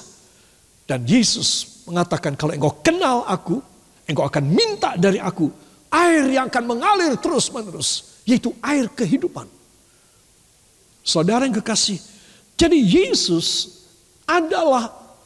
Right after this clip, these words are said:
Dia yang sanggup memberikan. Dia yang membayar semuanya, bukan air-air yang akan, "Kalau kamu minum air dari sumur ini," kata Yesus kepada perempuan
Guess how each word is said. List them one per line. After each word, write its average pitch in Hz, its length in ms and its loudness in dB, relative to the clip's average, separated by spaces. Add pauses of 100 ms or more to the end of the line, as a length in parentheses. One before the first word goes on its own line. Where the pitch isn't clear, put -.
(100)
Dia 320 720 2
yang 262 320 0
sanggup 359 800 0
memberikan. 320 800 0 (880)
Dia 370 480 4
yang 320 240 2
membayar 294 880 2
semuanya, 311 480 -4
bukan 233 320 2 (380)
air-air 262 880 2
yang 226 80 -6
akan, 202 400 -2
"Kalau 202 240 2
kamu 180 240 2
minum 285 320 2
air 240 240 2
dari 220 240 2
sumur 320 400 2
ini," 254 240 0 (800)
kata 214 240 2
Yesus 196 400 2
kepada 190 240 0
perempuan 180 480 -2